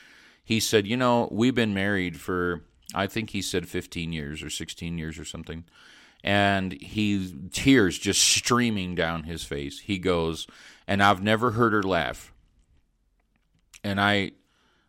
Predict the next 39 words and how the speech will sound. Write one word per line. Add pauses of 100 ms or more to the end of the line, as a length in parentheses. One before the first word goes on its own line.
I,
for
a
second,
you
know,
I
just
kinda
taken
aback.
I
took
that
in,
and
I, (580)
I
said,
"Well,
what
do
you
mean?" (180)
And
he
said,
"Well," (500)
he
said,
"she
was,
she
was
raped
and
she
was
abused,